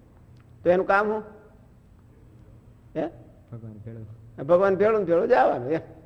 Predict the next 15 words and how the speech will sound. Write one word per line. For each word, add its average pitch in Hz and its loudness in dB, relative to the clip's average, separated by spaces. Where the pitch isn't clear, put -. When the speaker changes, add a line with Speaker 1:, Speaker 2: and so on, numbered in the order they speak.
Speaker 1:
જ્યાં 165 2
ભગવાન 175 2
જાય 180 4
ને 165 0
ભેળું 196 2
ને 165 0
ભેળું 160 0
જવાનું. 131 0
થાળ 175 2
આવે 196 4
તઈ 185 2
જ 170 0
આઘું 165 4
રહેવાનું 135 0
થોડું. 117 -10